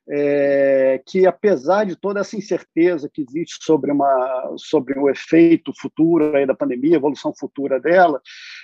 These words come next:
é, vai sinalizando na direção de, de redução de estímulos, é, econômicos, e aí especificamente monetários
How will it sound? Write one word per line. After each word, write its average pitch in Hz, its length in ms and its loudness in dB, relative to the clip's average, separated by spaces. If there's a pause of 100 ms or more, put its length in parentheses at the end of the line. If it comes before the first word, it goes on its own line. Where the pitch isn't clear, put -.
(140)
é, 151 60 2 (1000)
vai 160 460 0
sinalizando 180 680 -6
na 185 120 -6
direção 180 580 -6
de, 196 720 -6
de 156 160 0
redução 185 560 0
de 185 100 -4
estímulos, 165 800 -8 (380)
é, 131 540 2
econômicos, 147 840 2
e 143 60 0
aí 156 280 0
especificamente 147 1000 -4
monetários 151 960 -2